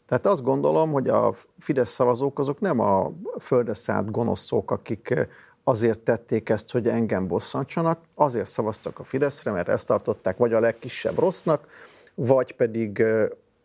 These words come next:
objektíve jónak. A probléma az, hogy ezt a döntésüket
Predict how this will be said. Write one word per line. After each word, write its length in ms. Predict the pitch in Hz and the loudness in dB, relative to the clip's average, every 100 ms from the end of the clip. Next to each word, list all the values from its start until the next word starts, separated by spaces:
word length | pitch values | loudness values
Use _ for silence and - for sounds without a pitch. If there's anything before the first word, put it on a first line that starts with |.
| _ _ | _ _
objektíve 720 | - - 120 110 - 107 104 | -2 0 2 0 -2 -4 -2
jónak. 560 | - - - 85 101 - _ _ _ - | 0 -2 -4 -6 -8 -16 _ _ _ -18
A 40 | - | -2
probléma 600 | - 185 143 117 113 139 | 2 2 2 2 2 2
az, 200 | 165 - | 2 -2
hogy 160 | 139 | 2
ezt 240 | 120 131 - | 2 2 0
a 60 | |
döntésüket 1040 | 113 117 113 123 127 - - 175 170 - | 2 2 2 0 -2 -4 -2 0 0 -4